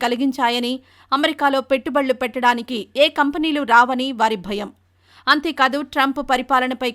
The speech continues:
కూడా ఆరోపణలు చేశారు. అక్రమ వలసలు, విచ్చలవిడిగా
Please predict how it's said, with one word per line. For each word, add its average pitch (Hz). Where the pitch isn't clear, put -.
కూడా 254
ఆరోపణలు 262
చేశారు. 202
అక్రమ 381
వలసలు, 277
విచ్చలవిడిగా 277